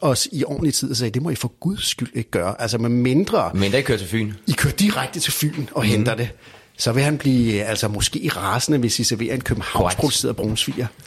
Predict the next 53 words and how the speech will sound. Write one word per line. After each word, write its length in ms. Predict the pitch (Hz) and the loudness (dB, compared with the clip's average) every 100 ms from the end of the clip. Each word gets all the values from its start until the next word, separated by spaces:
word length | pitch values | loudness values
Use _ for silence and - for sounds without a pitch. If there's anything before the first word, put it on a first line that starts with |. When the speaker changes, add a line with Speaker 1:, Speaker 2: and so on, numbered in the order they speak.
| - - - - - - | -20 -20 -20 -20 -20 -2
Speaker 2:
Det 160 | 98 101 | 2 4
er 40 | |
ikke 180 | 98 101 | 4 4
noget, 180 | 101 101 | 4 4
man 200 | 95 85 | 2 0
kan, 440 | - 85 82 73 | 0 2 2 0
kan 160 | - 85 | 0 2
lave 200 | 87 95 | 2 2
på 100 | 95 | 2
de 100 | 90 | 2
her 120 | 92 | 2
kanter 320 | 87 87 90 | 2 0 2
her. 200 | 87 80 | 2 2
Altså, 200 | 67 - | 0 0
jeg 100 | 82 | 0
har 80 | 85 | 0
ikke, 400 | 98 104 92 71 | -2 0 0 2
jeg 80 | 85 | 0
har 80 | 95 | 0
ikke 120 | 104 | -4
fundet 480 | - 104 117 110 80 | 0 2 4 2 2
en, 140 | 82 | 0
en 180 | 76 80 | 2 0
brunsviger 500 | 78 92 98 92 82 | 2 2 2 2 2
i, 180 | 78 73 | 2 2
øh, 280 | 69 67 62 | 0 -2 -2
ja, 60 | - | 0
på 140 | - | 0
Sjælland 320 | 87 95 95 85 | 2 2 2 4
endnu 140 | 82 | 2
faktisk, 460 | 85 76 78 - - | 2 -2 -4 -6 -2
der, 80 | 76 73 73 67 71 80 | 0 0 -2 -2 -4 -2
der 60 | |
er 60 | 85 | 0
ved 100 | 85 | 0
at 80 | 87 | 0
skrive 200 | 95 87 | 0 2
hjem 180 | 82 | 2
om. 160 | 82 69 | 2 2
Så 140 | - | 0
det 140 | 87 104 | 2 0
er 40 | |
fuldstændig 360 | 104 110 117 101 | 0 0 0 -2
korrekt. 360 | 87 92 - - | -2 -4 -4 -6
Så, 180 | - - | -2 0
og 100 | 101 | 0
så 80 | 104 | 0
er 40 | |
det 80 | 120 | 0
bedre 160 | 113 123 | 2 2
at 60 | |
lade 100 | 107 | 4
være, 120 | 92 | 2